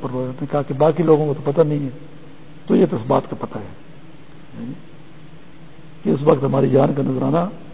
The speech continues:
اللہ کے دین پر قربان ہونے کے لیے قبول کیا گیا ہے۔ کہ آدمی کتنے بڑے درجے پر کیوں نہ پہنچا ہوا ہو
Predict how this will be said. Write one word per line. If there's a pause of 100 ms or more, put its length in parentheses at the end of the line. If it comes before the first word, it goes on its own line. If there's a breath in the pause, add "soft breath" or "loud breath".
(440)
اللہ
کے
دین
پر
قربان
ہونے
کے
لیے
قبول (120)
کیا (100)
گیا
ہے۔ (3000 soft breath)
کہ
آدمی
کتنے
بڑے
درجے
پر
کیوں
نہ
پہنچا
ہوا
ہو